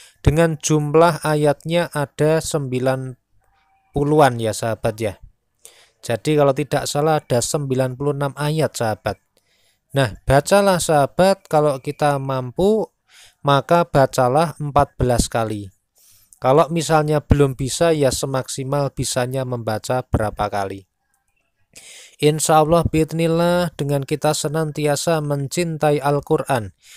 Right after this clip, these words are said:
dengan kita senantiasa menjadikan Al-Quran sebagai sandaran kita, dengan Al-Quran kita senantiasa kita baca sebagai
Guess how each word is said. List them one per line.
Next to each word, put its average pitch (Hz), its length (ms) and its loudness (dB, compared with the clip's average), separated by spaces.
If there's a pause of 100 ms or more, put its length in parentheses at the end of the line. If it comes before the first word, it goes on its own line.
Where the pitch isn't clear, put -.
(200)
dengan 151 320 0
kita 156 320 0
senantiasa 160 800 0
menjadikan 147 720 -2
Al-Quran 151 640 -2
sebagai 147 720 0
sandaran 135 640 -2
kita, 135 480 -4 (720)
dengan 143 560 -2 (560)
Al-Quran 160 640 0
kita 160 400 0
senantiasa 151 720 -2
kita 147 320 -4
baca 165 560 0
sebagai - 640 -4